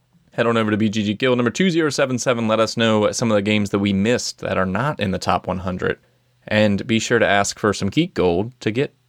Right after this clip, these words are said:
a tiny Meeple Shield micro badge. You can find us on places like Instagram if you want to see some photos of the board games we've been playing. Dan and Steve run the Nonsensical Gamers account. You can find me at Cinnamon Buns on Instagram for some of my less photogenic board game pictures.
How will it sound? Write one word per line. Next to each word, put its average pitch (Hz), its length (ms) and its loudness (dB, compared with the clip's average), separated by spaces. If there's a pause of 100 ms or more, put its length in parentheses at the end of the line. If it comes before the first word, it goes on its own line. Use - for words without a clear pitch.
a 135 80 -6
tiny 151 420 -2
Meeple 127 420 0
Shield 113 540 -2
micro - 260 -4
badge. - 460 -2 (480)
You - 80 2
can 104 100 -2
find 98 200 2
us 98 100 -2
on 98 160 2
places 123 300 0
like 110 180 2
Instagram 147 500 2
if 143 120 -8
you 104 80 0
want 101 100 2
to - 60 -6
see 101 100 0
some 95 160 -4
photos 98 540 2
of 95 80 -4
the 98 60 -2
board 95 260 -2
games 92 280 -4
we've 95 80 -4
been 92 160 -4
playing. 156 380 0 (380)
Dan 98 180 2
and 92 100 0
Steve 101 340 0
run 95 160 2
the 95 120 0
Nonsensical 95 640 -2
Gamers 107 320 0
account. 113 320 0
You 92 80 -6
can 98 80 -4
find 95 260 0
me 98 180 0
at 87 160 -2
Cinnamon 117 360 2
Buns 107 260 2
on 101 80 4
Instagram 98 640 2 (260)
for 95 140 -4
some 95 160 -2
of 87 100 -2
my 92 180 0
less 101 460 2 (420)
photogenic 87 680 0 (220)
board 90 200 0
game 90 180 -2
pictures. 127 520 -2